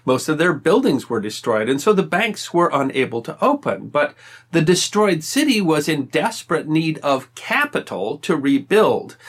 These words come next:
and because he had protected his deposits and records, Giannini could open up right away, initially just using two beer barrels and a plank as a desk. He started serving his own depositors and making new loans.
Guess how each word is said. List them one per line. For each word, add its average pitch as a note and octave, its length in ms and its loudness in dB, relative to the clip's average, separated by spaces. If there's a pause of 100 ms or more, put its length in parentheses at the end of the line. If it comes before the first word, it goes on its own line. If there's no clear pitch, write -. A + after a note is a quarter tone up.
(140)
and A#2+ 120 -2
because C#3 320 -2
he D#3 140 4
had D3+ 180 2
protected D#3 480 -6
his C3+ 180 -4
deposits B2+ 560 -6
and B2+ 220 -4
records, B2 440 -4
Giannini G#3 600 2
could - 120 -4
open B2+ 220 -4
up D#3 180 0
right C3+ 280 0
away, C#3+ 500 2 (240)
initially G3+ 380 2
just E3 260 -2
using D3+ 300 0
two F#3 180 -2
beer E3+ 300 2
barrels C3+ 420 0
and B2+ 240 -2
a A2+ 80 -2
plank E3 540 -4
as C3+ 200 -4
a C3+ 60 -2
desk. C3+ 640 -2 (240)
He C#3 100 -4
started D#3 380 0
serving F#3+ 240 2
his D#3+ 280 0
own E3 280 2
depositors D#3+ 920 0 (240)
and D#3+ 160 2
making D3 340 2
new B2+ 160 0
loans. B2 600 -2